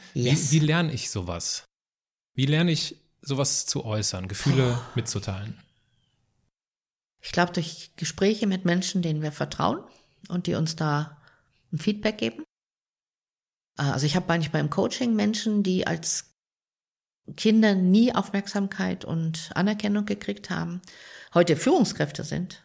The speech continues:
Speaker 1: aber sie können ihren Mitarbeitern nicht loben. Und die wollen das lernen. Und das ist extrem schwierig.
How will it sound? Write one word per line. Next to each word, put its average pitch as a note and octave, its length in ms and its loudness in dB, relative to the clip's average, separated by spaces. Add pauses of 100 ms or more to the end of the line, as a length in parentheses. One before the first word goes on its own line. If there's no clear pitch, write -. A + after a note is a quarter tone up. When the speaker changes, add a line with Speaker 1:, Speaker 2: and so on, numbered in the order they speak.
(120)
Speaker 1:
aber D3+ 120 -6
sie D#3+ 140 -8
können F3+ 480 -2
ihren E3 200 -2
Mitarbeitern - 600 -6
nicht - 160 -10
loben. - 240 -8 (760)
Und E3 180 0
die E3+ 60 6
wollen G3 140 8
das G3 140 4
lernen. E3 380 2 (680)
Und D3 220 -2
das D3+ 200 -4
ist - 540 -8 (400)
extrem G3 480 2
schwierig. E3 560 -2